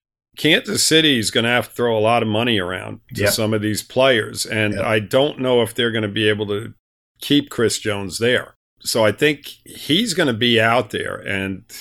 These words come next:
Speaker 1: I, I just think he's the best player across that defensive line. Uh, come, you know, that, that's gonna be available coming into this year's free agency pool. So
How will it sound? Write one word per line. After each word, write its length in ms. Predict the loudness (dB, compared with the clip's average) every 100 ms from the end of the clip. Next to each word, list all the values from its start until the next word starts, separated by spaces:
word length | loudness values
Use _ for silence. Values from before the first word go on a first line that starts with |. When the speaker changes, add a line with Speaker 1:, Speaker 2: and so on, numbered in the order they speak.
| -20 _ _ _ -18 -14 -2
Speaker 1:
I, 160 | -2 2
I 180 | 2
just 260 | 2 -2 0
think 200 | -2 -2
he's 260 | -6 -6 -8
the 40 |
best 400 | -2 -2 -2 -6
player 400 | 0 2 4 2
across 420 | -4 -2 0 0 0
that 320 | -2 -2 -6
defensive 640 | -12 -4 -4 -2 -6 -6
line. 500 | -4 -2 -2 -4 -10 -20 -12
Uh, 400 | -10 -8 -8 -8 -10
come, 280 | -6 -6 -4
you 140 | -6
know, 240 | -4 -6 -8
that, 240 | -8 -6
that's 240 | -6 -4
gonna 160 | -4 -4
be 140 | -2 -2
available 560 | 0 2 2 -2 -12
coming 380 | -10 -8 -6 -6
into 280 | -8 -10 -12
this 320 | -10 -8 -8
year's 320 | -8 -10 -12
free 300 | -12 -8 -2
agency 540 | -2 -2 -8 -10 -10 -12
pool. 300 | -16 -16 -8
So 480 | -8 -6 -8 -10